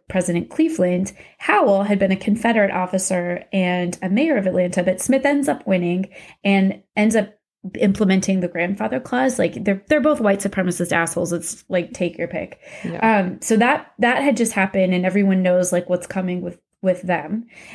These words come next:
Speaker 1: And then a month after the primary, which is basically the election, the newspapers, including the newly elected governor, his former newspaper, are, like,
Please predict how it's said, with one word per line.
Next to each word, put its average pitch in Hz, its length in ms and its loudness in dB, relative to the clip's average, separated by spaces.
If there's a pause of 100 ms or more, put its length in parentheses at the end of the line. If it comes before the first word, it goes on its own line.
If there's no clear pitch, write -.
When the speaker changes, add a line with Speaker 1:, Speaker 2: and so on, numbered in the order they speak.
(100)
Speaker 1:
And 208 240 4
then 202 480 2
a 208 80 2
month 214 300 4
after 233 260 -2
the 196 80 -4
primary, 190 600 0
which 185 200 -4
is 190 100 -4
basically 202 440 0
the 180 100 -4
election, 175 520 -4 (340)
the 202 100 4
newspapers, 208 800 2
including 220 960 2 (220)
the 196 160 0
newly 202 420 4
elected 175 560 -2 (240)
governor, 196 460 2
his 208 280 0
former 185 280 0
newspaper, 175 680 -4 (400)
are, 214 160 4
like, 185 460 0